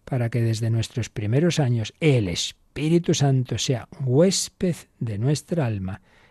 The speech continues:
y nos llene con su presencia. Y dedica otro párrafo al dinamismo interior de la misión, con esta cita tan bonita de San Pablo en Romanos ocho dieciséis, que dice, "Ese mismo Espíritu da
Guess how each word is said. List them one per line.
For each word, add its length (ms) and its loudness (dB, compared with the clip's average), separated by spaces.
y 140 2
nos 200 6
llene 420 2
con 300 4
su 260 0
presencia. 760 -8
Y 340 0
dedica 460 -4
otro 220 0
párrafo 640 0
al 260 2
dinamismo 720 6
interior 560 4
de 160 4
la 280 4
misión, 840 4
con 100 -4
esta 220 -2
cita 300 -2
tan 240 -2
bonita 340 -2
de 80 -2
San 280 -2
Pablo 360 2
en 80 0
Romanos 460 -2
ocho 180 -2
dieciséis, 600 -4
que 140 -4
dice, 420 -4
"Ese 380 6
mismo 420 6
Espíritu 640 4
da 260 2